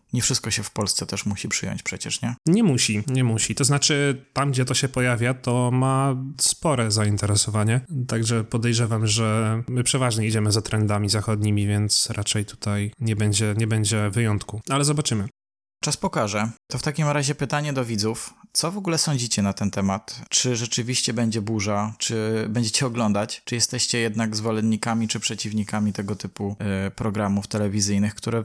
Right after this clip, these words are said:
Speaker 1: de facto nic nie wnoszą, ale są takim zapychaczem czasu, odmurzaczaczem?
Speaker 2: Czy uważacie, że to będzie szkodliwe, czy neutralne, czy wręcz może dać coś pozytywnego?
Speaker 1: Dokładnie. I czy ktoś z was kiedyś zasadził jakieś drzewko?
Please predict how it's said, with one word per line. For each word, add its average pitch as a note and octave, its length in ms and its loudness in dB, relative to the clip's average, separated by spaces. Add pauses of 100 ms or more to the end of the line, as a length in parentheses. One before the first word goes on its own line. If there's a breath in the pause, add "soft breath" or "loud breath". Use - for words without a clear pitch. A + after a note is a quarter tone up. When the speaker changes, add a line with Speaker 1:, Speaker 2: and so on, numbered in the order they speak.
(140)
Speaker 1:
de D3 160 -2
facto B2+ 360 -4
nic A#2 200 0
nie A2+ 100 2
wnoszą, G#2+ 460 0
ale G2+ 360 -2
są G2+ 280 -2
takim G2+ 480 -2
zapychaczem G#2 540 -4
czasu, G2+ 340 -4
odmurzaczaczem? G#2+ 720 0 (280)
Speaker 2:
Czy D#3+ 120 2
uważacie, D3+ 400 2
że C3+ 60 -2
to C#3+ 140 0
będzie C#3 220 2
szkodliwe, F3+ 420 0
czy D#3+ 120 2
neutralne, D3+ 500 2
czy - 140 -2
wręcz C3 280 0
może B2+ 360 2
dać A#2 440 0
coś - 320 2
pozytywnego? A2 800 0 (280)
Speaker 1:
Dokładnie. A2+ 540 0
I F3+ 60 2
czy - 120 -2
ktoś D#3 220 0
z - 20 -2
was C#3+ 180 0
kiedyś B2+ 260 0
zasadził A#2 380 2
jakieś G#2+ 220 -2
drzewko? G#2 420 -4